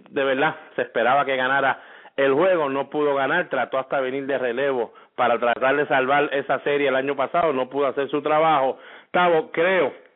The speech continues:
que Sisi Sabathia, aunque tire siete, ocho buenas entradas, que es lo que esperamos que él pueda hacer, su ofensiva, especialmente en ese clojado como está Tavo, le veo demasiado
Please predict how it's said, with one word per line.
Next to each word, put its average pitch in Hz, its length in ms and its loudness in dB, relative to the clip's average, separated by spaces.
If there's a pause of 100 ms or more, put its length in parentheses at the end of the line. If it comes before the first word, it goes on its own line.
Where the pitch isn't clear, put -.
(120)
que 123 140 -4
Sisi 151 320 -6
Sabathia, 151 480 0
aunque 117 340 -6
tire 143 320 -6
siete, 139 460 -2 (420)
ocho 156 380 0
buenas 147 340 -2
entradas, 143 560 0 (300)
que 117 80 -2
es 113 40 -2
lo 135 140 0
que 139 80 -4
esperamos 131 480 -2
que 139 120 -4
él 135 100 -6
pueda 147 300 2
hacer, 139 360 -2 (420)
su 165 120 2
ofensiva, 147 840 -2
especialmente 131 720 -4
en 127 120 -6
ese 131 200 -8
clojado 131 300 -2
como 127 180 -6
está 139 240 -2
Tavo, 110 320 -2 (300)
le 123 200 2
veo 147 280 4
demasiado 143 640 0